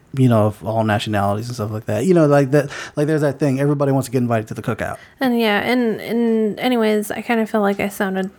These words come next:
Speaker 2: kind of closet racist there anyway, so I feel bad about that. But,
Speaker 1: Nah, nah.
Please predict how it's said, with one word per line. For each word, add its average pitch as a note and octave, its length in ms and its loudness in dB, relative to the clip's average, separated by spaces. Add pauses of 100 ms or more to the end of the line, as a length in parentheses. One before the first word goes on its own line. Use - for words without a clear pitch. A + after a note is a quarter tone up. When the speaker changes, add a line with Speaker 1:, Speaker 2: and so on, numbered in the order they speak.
Speaker 2:
kind G3+ 240 -4
of F#3+ 180 -8 (440)
closet G#3+ 360 0
racist G3 400 -6
there - 180 -6
anyway, - 320 -8
so - 160 -2
I G#3 80 4
feel A#3+ 160 0
bad D3 200 0
about - 240 0
that. G#2 180 -2
But, F3 60 2
Speaker 1:
Nah, G#2 400 0
nah. - 40 -10